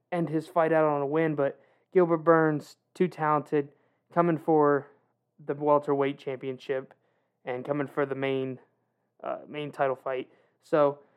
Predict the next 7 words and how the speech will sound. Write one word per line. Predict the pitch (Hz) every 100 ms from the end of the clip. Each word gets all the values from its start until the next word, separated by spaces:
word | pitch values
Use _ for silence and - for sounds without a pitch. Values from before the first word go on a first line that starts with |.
| _ _
Gilbert | 190 185 175
Burns | 180 170 151
definitely | 175 160 165 156 151 147 _ _ _ _ _ _ _ _ _
put | 165
up | 156
a | 151
fight. | - 160 156